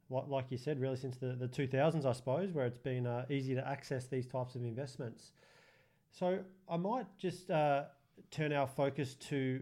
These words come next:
comparing the two investment approaches a little bit. So we'll have a look at the, perhaps the pros and cons of each approach. We've already spoken about a couple of things. Um, I'll start with active management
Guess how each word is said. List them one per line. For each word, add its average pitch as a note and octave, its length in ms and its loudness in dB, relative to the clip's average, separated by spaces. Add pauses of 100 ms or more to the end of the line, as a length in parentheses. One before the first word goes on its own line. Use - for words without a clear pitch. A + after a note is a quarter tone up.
(100)
comparing C3+ 880 2 (200)
the C3 100 -2
two C3+ 240 -2
investment B2+ 480 0
approaches B2 500 2
a A#2+ 80 0
little C3+ 380 4
bit. A#2+ 420 -4 (400)
So C3+ 80 2
we'll C3+ 100 2
have D3 140 2
a C#3 40 4
look C#3 260 2
at B2+ 180 -2
the, A#2+ 400 -2 (500)
perhaps B2+ 220 -4
the B2+ 120 -2
pros C3+ 340 4
and A#2+ 120 -4
cons C3 280 0
of A#2+ 100 0
each B2+ 360 -2 (180)
approach. E3 380 4
We've D3 80 6
already C3 160 2
spoken B2 340 0
about A#2 160 -2
a - 20 -6
couple D3+ 240 -4
of B2+ 60 -8
things. D#3+ 420 -6 (460)
Um, C#3 360 -4 (200)
I'll D3+ 100 -2
start G3+ 420 0
with D#3+ 220 0 (280)
active C3+ 480 -2
management B2+ 680 2